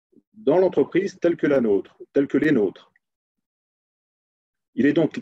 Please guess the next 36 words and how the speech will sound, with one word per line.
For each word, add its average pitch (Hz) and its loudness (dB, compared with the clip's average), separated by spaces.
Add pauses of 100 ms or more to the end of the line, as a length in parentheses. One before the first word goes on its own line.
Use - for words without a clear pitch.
de 120 -2
l'intérêt 165 2
du - -10
porteur 123 -4
de 107 -2
projet 127 -2
d'échanger 135 -2
très 185 -2
en 156 0
amont, 117 -2 (580)
avant 175 0
la 156 2
plupart 143 -4 (400)
avant 170 0
la 175 2
phase 139 -2
de 120 0
conception, 117 -6
pardon, 135 -2
avec 117 -2
l'entreprise 175 -2 (500)
sous - -8
forme 139 0
de 107 -2
discussion - -4
libre 131 -4
avant 147 0
projet, 120 0
conception - -2
en - -2
plateau. 104 -6 (680)
Je - -6
pense 143 -4
que 104 -6
ces 101 -2
échanges 143 0